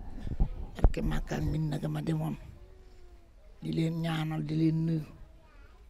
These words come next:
Fan mu gudd ak jaamu Yàlla. Képp ku fi ne, la nga bëgg yaa ko xam, Yàlla na la ko Sëñ Touba defal. Di leen sant, di leen gërëm.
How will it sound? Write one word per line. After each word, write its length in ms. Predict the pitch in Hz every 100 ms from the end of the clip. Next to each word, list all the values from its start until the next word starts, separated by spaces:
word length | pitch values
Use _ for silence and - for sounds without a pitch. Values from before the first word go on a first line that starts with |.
| -
Fan 200 | - 170 170
mu 80 | 160
gudd 300 | 156 175 160 - - - - - -
ak 80 | 165
jaamu 300 | 147 160 156
Yàlla. 320 | 151 165 180 - - - - - - - -
Képp 280 | 196 - -
ku 80 | 175
fi 160 | 170
ne, 120 | 165 160 - - - - - -
la 100 | 202
nga 100 | 180
bëgg 200 | 160 165
yaa 200 | 175 -
ko 100 | -
xam, 140 | - 165
Yàlla 180 | 160 165
na 60 |
la 40 | 160
ko 100 | -
Sëñ 260 | - 165
Touba 300 | 156 - -
defal. 300 | - 143 - - - - - - - - - - - - - 160
Di 120 | 160
leen 240 | 160 160
sant, 240 | 185 185 165 -
di 120 | 165
leen 220 | 165 175 175
gërëm. 220 | 175